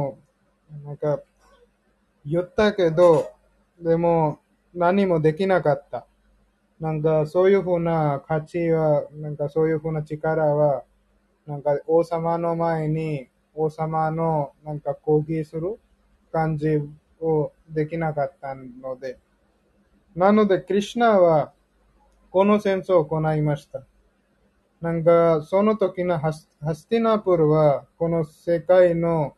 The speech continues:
都でした。なんか、この世界の王様たちも、そういう悪く、悪いことをやると、それは良くないです。なんか、そういう悪いこと、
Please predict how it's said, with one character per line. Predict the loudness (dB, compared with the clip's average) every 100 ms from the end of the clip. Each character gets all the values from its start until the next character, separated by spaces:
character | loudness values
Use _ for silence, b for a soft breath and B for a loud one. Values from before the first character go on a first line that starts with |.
| _ _ -6
都 | -4 -2 -2 -2 -2 -4 _ _ -8
で | -6 -6
し | -10
た。 | -12 -12 _ _ _ _ _ _ _ _ _
な | -6
ん |
か、 | -4
こ | 0 2
の | 0
世 | 0 0 0
界 | 2 4 6 4 2
の | 4 4 2 2
王 | 2
様 | 2 0 2 2
た | 2 2
ち | -2
も、 | 0 0 2 0
そ | -4 -2
う | 0
い |
う | 2
悪 | 2 2 0
く、 | -2 -2
悪 | 2 4 2
い | 0
こ | -2 0
と | 2 4
を | 6
や | 4 2
る | 0 0
と、 | 2 2 0 _ _ _ _ _ -2
そ | 2
れ | 4
は | 4 2
良 | 0 -2
く | -8
な | -10 -12
い |
で | -14 -20
す。 | _ _ _ _ _ _ _ _ _ -12
な | -2
ん |
か、 | -2 0
そ | 0 4
う |
い | 4
う | 6
悪 | 6 6 4
い | 2
こ | 0
と、 | -2 -8